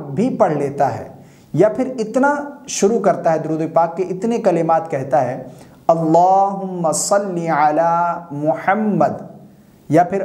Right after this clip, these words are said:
"अल्लाहुम्मा सल्ली अला सय्यिदिना",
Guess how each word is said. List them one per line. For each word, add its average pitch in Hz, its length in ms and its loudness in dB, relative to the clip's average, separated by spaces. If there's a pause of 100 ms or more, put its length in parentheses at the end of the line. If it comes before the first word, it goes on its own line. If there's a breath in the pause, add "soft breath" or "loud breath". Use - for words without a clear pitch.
(140)
"अल्लाहुम्मा 170 1040 0
सल्ली 190 520 -2
अला 170 600 2
सय्यिदिना", 190 880 -2